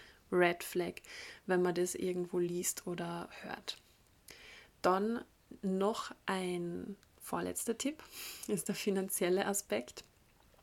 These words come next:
Ähm, gerade in diesem, in diesem Money-Coaching-Bereich, dass man, bevor man ein Coaching bucht, sich wirklich noch einmal Gedanken darüber macht, kann ich mir das gerade leisten und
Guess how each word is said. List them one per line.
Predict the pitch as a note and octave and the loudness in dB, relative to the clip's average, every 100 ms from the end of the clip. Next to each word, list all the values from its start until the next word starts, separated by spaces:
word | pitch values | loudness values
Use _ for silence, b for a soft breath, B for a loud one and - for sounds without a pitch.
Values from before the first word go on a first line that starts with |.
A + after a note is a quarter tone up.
| _ - - | _ -20 -4
Ähm, | F#3+ F#3 F#3 F#3+ G3+ B B B - | 0 0 0 -2 -6 B B B -2
gerade | - F#3 F#3+ | 4 6 6
in | F#3+ | 2
diesem, | F#3 F#3+ F3+ F3 F3 - F3+ | 0 0 2 2 0 -2 -2
in | F#3+ | 0
diesem | F#3 F#3 F#3 F3+ F3 | 2 2 2 2 2
Money-Coaching-Bereich, | F3+ F3 F#3 - G3 G3 G3 F#3+ G3 F#3 G3 G#3 B B B B B _ | 2 2 2 0 -2 -2 -2 -2 -2 0 0 -4 B B B B B _
dass | F3+ F#3 - | 2 4 2
man, | F#3+ F3+ F3 F3 - - - - | 2 2 0 -2 -6 -14 -12 -2
bevor | F#3+ - G3 | -2 4 6
man | G#3+ A3 | 6 4
ein | - | 0
Coaching | - G3 - F#3+ F#3 | 0 0 0 -2 -4
bucht, | - G#3 B3 - - | -2 0 0 -4 0
sich | G#3+ F#3+ G3 | 0 0 -4
wirklich | F3 G#3 G#3+ - G#3 | 4 4 4 -2 -4
noch | F#3+ F#3 | -4 -4
einmal | F#3 | -4
Gedanken | F3 - D#3+ - F#3+ | -4 -4 -6 -6 -4
darüber | F#3 F3+ | -2 0
macht, | F3 F3 F#3 - - _ _ | 0 0 -4 -10 -18 _ _
kann | - F#3+ G#3 | 0 2 4
ich | |
mir | A3 G#3+ | 4 4
das | G#3 | 2
gerade | - - F3+ | 0 -2 0
leisten | F3+ F#3 - | 2 2 0
und | F3+ | -4